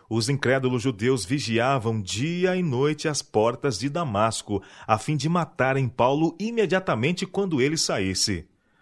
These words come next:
Mas Paulo tinha sido informado de que os judeus estavam buscando sua vida, pelo que os discípulos o desceram em um cesto pelo muro à noite.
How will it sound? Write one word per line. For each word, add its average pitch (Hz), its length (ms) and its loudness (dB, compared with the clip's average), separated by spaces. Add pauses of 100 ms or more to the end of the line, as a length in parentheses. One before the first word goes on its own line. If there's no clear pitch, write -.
(300)
Mas 104 220 -2
Paulo 117 300 2
tinha 107 200 -4
sido 113 300 -4
informado 117 560 0
de 98 100 -8
que 117 120 -6
os 104 60 -2
judeus 104 360 -4
estavam 107 460 -2
buscando 120 500 -4
sua 143 220 -4
vida, 90 480 -4 (260)
pelo 92 160 -6
que - 100 -10
os 90 120 -4
discípulos 117 600 -4 (200)
o 120 100 -4
desceram 113 640 2
em 127 160 -2
um 165 80 -2
cesto 127 640 0 (140)
pelo 196 220 -2
muro 127 500 0 (140)
à 131 100 -4
noite. 90 640 -4